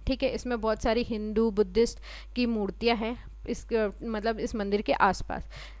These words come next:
अब इसमें हिंदू जो है वो मेन गेट से केवल हिंदू ही अलाउ है। इसे वर्ल्ड हेरिटेज साइट का स्टेटस दिया गया था नाइनटीन सेवेंटी नाइन में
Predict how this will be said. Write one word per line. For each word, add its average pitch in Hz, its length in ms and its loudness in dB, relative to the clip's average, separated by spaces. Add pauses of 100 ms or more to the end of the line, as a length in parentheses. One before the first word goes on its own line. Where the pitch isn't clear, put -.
(140)
अब 233 220 4
इसमें 277 260 4
हिंदू 233 460 6
जो 269 180 6
है 208 200 6
वो 269 160 6
मेन 247 280 4
गेट 214 200 6
से 285 220 8
केवल 254 280 8
हिंदू 214 300 4
ही 247 280 0
अलाउ 185 300 10
है। 196 260 2 (100)
इसे 269 400 2
वर्ल्ड 247 360 2
हेरिटेज 220 480 4
साइट 208 340 8
का 247 140 8
स्टेटस 240 460 6
दिया 208 280 2
गया 196 260 -2
था 277 180 2
नाइनटीन 240 600 2
सेवेंटी 220 560 2
नाइन 202 320 -2
में 214 260 -8